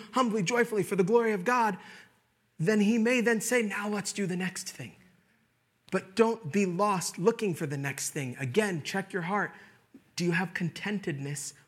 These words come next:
with what's before you? Jenny has more money than we do.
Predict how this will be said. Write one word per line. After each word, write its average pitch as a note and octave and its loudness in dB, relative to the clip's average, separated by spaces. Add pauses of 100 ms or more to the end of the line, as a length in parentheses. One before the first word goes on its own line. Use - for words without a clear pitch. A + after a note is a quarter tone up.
with D#3 -2
what's F3+ -4
before F#3+ -4
you? C3+ -6 (1300)
Jenny B3+ 4
has A#3 2
more A3+ 0
money C#4 2
than G3+ 2
we E3 2
do. A#2+ -2